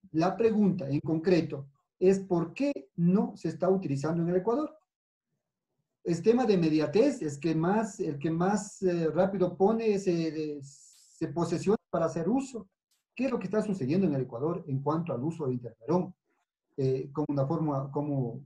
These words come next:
uso farmacéutico que de alguna forma tiene estudios de, de avanzada? Yo quiero, eh, pedirle que se nos conteste de alguna forma, dirigido al doctor Terán y al delegado, el doctor Gutenberg,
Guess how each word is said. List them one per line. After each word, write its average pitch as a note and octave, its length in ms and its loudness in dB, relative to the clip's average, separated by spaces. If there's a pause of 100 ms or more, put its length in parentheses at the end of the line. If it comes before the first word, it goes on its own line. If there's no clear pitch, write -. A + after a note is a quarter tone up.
(100)
uso D3 680 -4
farmacéutico D#3 840 -2
que C3+ 80 -10
de B2+ 100 -4
alguna D3+ 320 -2
forma D#3 340 -4
tiene D3 220 -2
estudios D3 420 -6 (340)
de, B2+ 260 -4
de B2 120 -2
avanzada? B2+ 600 0 (560)
Yo F#3+ 140 2
quiero, G3 480 4 (300)
eh, C3 320 0 (340)
pedirle D3+ 800 0
que C#3 440 2 (120)
se - 560 -2
nos C#3 800 -4
conteste D#3+ 520 4
de C3 120 -2
alguna C#3+ 340 -2
forma, D#3 460 -2 (280)
dirigido C#3 500 0
al C3 80 2
doctor C#3 260 -2
Terán D#3+ 440 -2 (280)
y A#3 300 0
al D3+ 220 0
delegado, D3 440 0
el C#3 60 -2
doctor D3 280 -4
Gutenberg, D3+ 600 0